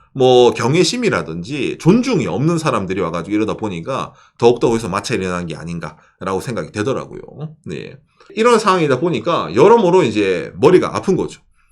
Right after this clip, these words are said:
예, 이런 이제 이 특히 이제 대마도에서도. 대마도가 나가사키에 있거든요, 쯔시마가. 이 나가사키 신문인데 한국인 손님에 대한 이제 쯔시마 너무 의존을 많이 한다. 다각화를 해야 된다. 지역 신문에서 쓴 거예요.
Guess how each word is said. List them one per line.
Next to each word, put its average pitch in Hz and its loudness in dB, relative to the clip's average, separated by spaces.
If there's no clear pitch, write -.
예, 110 6
이런 117 0
이제 90 -4
이 127 -8
특히 - -4
이제 85 -6
대마도에서도. 123 -2
대마도가 190 4
나가사키에 175 0
있거든요, 92 -8
쯔시마가. 104 -10
이 160 -6
나가사키 208 2
신문인데 117 -4
한국인 262 0
손님에 226 2
대한 196 4
이제 123 4
쯔시마 110 -4
너무 165 4
의존을 185 4
많이 98 0
한다. 85 -10
다각화를 196 0
해야 131 0
된다. 73 -10
지역 185 4
신문에서 117 -2
쓴 202 -4
거예요. 120 -2